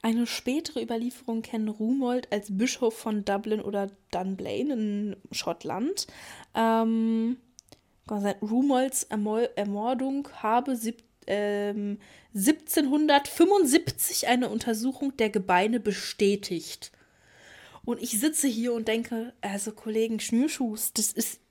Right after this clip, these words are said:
zweihundert Jahre und noch mehr her. Und ihr wollt mir sagen, damals hattet ihr die Technik, um das, was vor tausend Jahren passiert ist, bestätigen zu können? Ich bezweifle das sehr.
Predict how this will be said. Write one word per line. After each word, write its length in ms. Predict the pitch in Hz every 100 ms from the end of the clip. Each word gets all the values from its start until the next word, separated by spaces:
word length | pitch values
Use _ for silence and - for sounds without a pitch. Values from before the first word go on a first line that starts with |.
| -
zweihundert 640 | - 226 247 285 302 269
Jahre 260 | 233 226 262
und 140 | 247
noch 200 | 240 262 262
mehr 140 | 208
her. 420 | 208 233 196 240 - - -
Und 140 | 247
ihr 100 | 233
wollt 160 | 277 269
mir 100 | 254
sagen, 300 | 240 240 247
damals 420 | 214 247 370 370
hattet 200 | 330 320
ihr 80 | 247
die 120 | 247
Technik, 580 | - 285 294 220 247 381 - -
um 280 | - 247 240
das, 340 | 226 311 -
was 160 | 226 233
vor 200 | - 190
tausend 500 | - 254 440 466 494
Jahren 300 | 214 139 196
passiert 500 | - 196 - 202 190
ist, 320 | 214 214 -
bestätigen 760 | 226 - - 214 254 392 381 392
zu 160 | -
können? 160 | 403 370 415 523 605 285 - - - - _ _ -
Ich 360 | - 262 247 -
bezweifle 720 | 220 202 - 147 170 180 190
das 760 | 175 92 147 - - - - -
sehr. 460 | 151 165 160 143